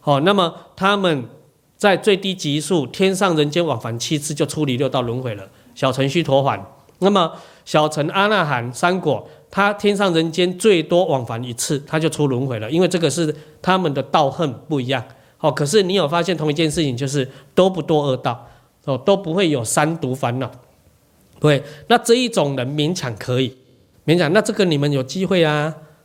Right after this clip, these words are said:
对不对？因为你们现在在轮回，你们要做这一种轮回的众生啊，你们不要做我们习惯的那一种轮回众生啊，对不对？哦，所以这个就是从执着修掉。好，换言之，这是依法来讲，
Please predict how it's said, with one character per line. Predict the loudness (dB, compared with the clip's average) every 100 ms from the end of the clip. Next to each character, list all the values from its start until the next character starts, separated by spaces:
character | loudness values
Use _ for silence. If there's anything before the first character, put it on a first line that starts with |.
| -4
对 | 0
不 |
对？ | 4 2
因 | 2
为 |
你 | -2 -2 -4
们 | -2
现 | -2
在 |
在 | 0 2
轮 | 2 0
回， | 0 -2 -2
你 | 0
们 | 2
要 | 2
做 | 2 2
这 | 2
一 | 2
种 | 0 -4
轮 | -2 -2
回 | -2
的 | -2
众 | 0 0 2
生 | 0 0
啊， | -2 -4 -10 -12 -2
你 | 2
们 | 4
不 | 4
要 | 4
做 | 2 2
我 | 0
们 | 0 -2
习 | -4 -6
惯 | -2 0
的 | 2 2
那 | 0
一 |
种 | 0 -2
轮 | -2 -2
回 | 0
众 | 0 0
生 | 0 -2
啊， | -2 -2
对 | 0
不 |
对？ | 0 0 -4 -10 -2
哦， | 2
所 | 4
以 | 2 0 -8 _ -2
这 | 0
个 | 2 0 -2 -4
就 | -2
是 | 0 -2
从 | 0 0 0 -2
执 | -2 0
着 | 0 -2 -4 -6
修 | -4 -2 0
掉。 | 0 -2 -6 -20 -20 _
好， | 2
换 | 4
言 | 2
之， | 0
这 | -2
是 | -2 0 0 -2
依 | -2 -2
法 | 0 -2 -2 -2
来 | -2
讲， | 0 -2